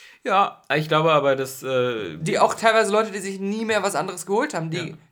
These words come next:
Speaker 2: die gar nicht wussten, dass es noch andere Spiele gibt.
Speaker 1: Ja.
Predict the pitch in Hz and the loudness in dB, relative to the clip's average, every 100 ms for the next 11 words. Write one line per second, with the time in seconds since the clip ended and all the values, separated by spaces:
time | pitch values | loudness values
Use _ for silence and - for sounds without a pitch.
0 | - 175 185 156 160 - - 196 170 170 | -6 -2 -2 0 0 0 0 -2 0 0
1 | 151 170 165 - 170 160 220 - - 123 | 2 2 -2 -2 0 2 0 -4 -14 -14
2 | 120 | -14